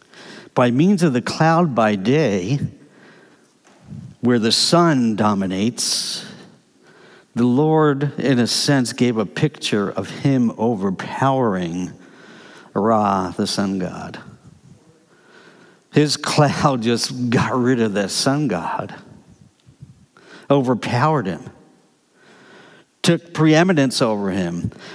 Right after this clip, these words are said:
The sun, as powerful it is in a desert situation, I've been to Egypt in June and it's hot. But the cloud did away with that sun god.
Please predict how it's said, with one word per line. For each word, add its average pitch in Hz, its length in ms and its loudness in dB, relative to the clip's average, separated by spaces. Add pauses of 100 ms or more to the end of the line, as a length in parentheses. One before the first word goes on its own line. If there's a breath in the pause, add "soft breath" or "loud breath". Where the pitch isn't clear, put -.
The 143 120 4
sun, 160 760 2 (300 loud breath)
as 131 200 4
powerful 156 640 2
it 135 80 4
is 151 340 4
in 131 140 4
a 131 80 4
desert 135 440 2
situation, 127 840 2
I've 110 180 0
been 123 160 2
to 107 80 0
Egypt 113 400 0
in 104 180 0
June 113 360 2
and 101 120 0
it's 101 200 -2
hot. 95 500 -4 (1700 loud breath)
But 117 260 0
the 107 140 -2
cloud 104 800 0 (1200 loud breath)
did 113 160 2
away 123 260 2
with 101 180 -4
that 90 220 -2
sun 151 340 0
god. 87 440 -8